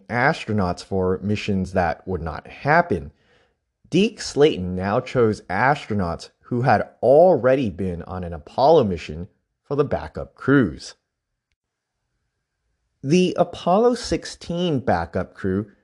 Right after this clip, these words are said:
included Fred Haise, Stuart Roosa, and Edgar Mitchell.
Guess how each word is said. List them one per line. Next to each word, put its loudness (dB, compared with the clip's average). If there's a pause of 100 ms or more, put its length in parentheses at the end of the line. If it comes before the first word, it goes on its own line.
(240)
included 0
Fred -4 (160)
Haise, 2 (440)
Stuart -4
Roosa, 0 (400)
and 0
Edgar -4
Mitchell. 0